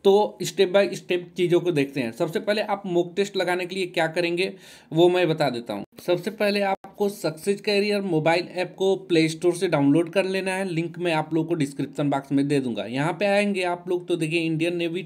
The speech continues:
ट्रेड्समैन मेट का फुल टेस्ट सीरीज टेन मिलेगा according to syllabus। जैसे कि सौ क्वेश्चन आएंगे आपका इंटेलिजेंस और रीजनिंग से, इंग्लिश से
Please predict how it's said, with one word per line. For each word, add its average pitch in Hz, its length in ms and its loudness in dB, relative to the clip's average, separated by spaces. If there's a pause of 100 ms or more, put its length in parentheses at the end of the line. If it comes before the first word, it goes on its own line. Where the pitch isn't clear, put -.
ट्रेड्समैन 151 460 -2
मेट 165 240 -4
का 175 100 -2
फुल 180 340 -6
टेस्ट 180 340 -2
सीरीज 175 440 -2
टेन 160 160 2
मिलेगा 165 340 0
according 151 460 0
to 175 180 -4
syllabus। 127 380 0 (540)
जैसे 160 260 2
कि 196 100 -6
सौ 185 220 -2
क्वेश्चन 185 340 -2
आएंगे 165 340 -2
आपका 160 280 -4 (260)
इंटेलिजेंस 156 720 0
और 156 180 2
रीजनिंग 147 340 0
से, 160 260 -6 (400)
इंग्लिश 165 300 4
से 170 220 -2